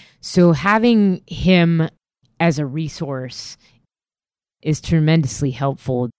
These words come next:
The C E O of my current firm is actually a fellow U C Berkeley grad and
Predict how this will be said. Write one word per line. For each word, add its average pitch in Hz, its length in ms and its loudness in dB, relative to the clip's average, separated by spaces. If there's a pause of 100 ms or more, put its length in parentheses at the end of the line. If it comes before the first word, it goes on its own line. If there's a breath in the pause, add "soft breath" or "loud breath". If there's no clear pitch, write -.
(140)
The 151 120 2
C 185 360 4
E 160 40 6
O 151 120 4 (280)
of 135 400 -4 (160)
my 135 220 -6
current 135 360 -2
firm 120 420 -4 (360 soft breath)
is 143 380 0 (120)
actually 151 360 -2
a 139 40 0
fellow 131 460 0
U 127 220 -6
C - 160 -10
Berkeley 127 460 -12
grad 117 560 -8 (420 soft breath)
and 139 380 -2